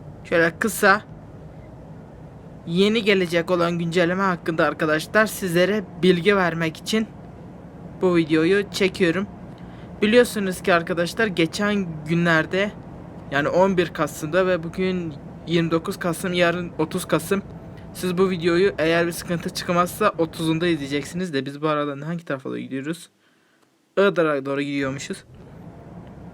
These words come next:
Eğer bir sıkıntı çıkmazsa arkadaşlar siz bu videoyu ayın yirmi dokuzunda çekiyorum, otuzunda izleyeceksiniz. Oyuna da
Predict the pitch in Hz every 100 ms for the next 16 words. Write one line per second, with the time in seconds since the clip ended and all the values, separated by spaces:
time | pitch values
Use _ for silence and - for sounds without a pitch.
0 | - - - 196 220 147 107 - 208 190
1 | 233 - - 208 214 - - 208 180 160
2 | 175 165 160 - 226 - 196 180 208 190
3 | 165 175 185 226 220 - 147 180 208 208
4 | - - - - - - - - - -
5 | - - - - - - 147 160 151 160
6 | 160 - - - - - - - 175 170
7 | 170 180 202 - 185 180 175 208 190 170
8 | 175 180 185 180 151 147 147 - 165 214
9 | - - - - - - - - - -
10 | 165 185 202